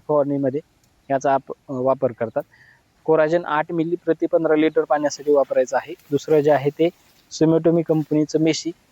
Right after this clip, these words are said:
तीस मिली प्रति पंधरा लिटर पाण्यासाठी वापरायचं आहे. तिसरं जे आहे, अ, ते एफ एम सी कंपनीचं Profect, अ, चाळीस मिली प्रति पंधरा लिटर पाण्यासाठी वापरायचं आहे.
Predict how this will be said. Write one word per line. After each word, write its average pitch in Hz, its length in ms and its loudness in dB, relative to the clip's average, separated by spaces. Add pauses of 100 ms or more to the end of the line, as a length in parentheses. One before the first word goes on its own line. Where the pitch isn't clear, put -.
(180)
तीस 190 220 2
मिली 165 200 2
प्रति 160 320 0
पंधरा 165 300 2
लिटर 151 340 0
पाण्यासाठी 139 460 -4
वापरायचं 131 460 0
आहे. 123 160 -6 (1120)
तिसरं 170 300 2
जे 165 140 2
आहे, 160 280 0 (440)
अ, 139 200 2 (100)
ते 165 120 0
एफ 165 280 0
एम 180 80 0
सी 180 180 -4
कंपनीचं 160 540 0 (200)
Profect, - 520 -2 (300)
अ, 135 480 -6 (640)
चाळीस 175 340 0
मिली 170 200 0
प्रति 170 320 -2
पंधरा 165 280 0
लिटर 147 300 2
पाण्यासाठी 131 480 -4
वापरायचं 123 460 -8
आहे. 123 140 -14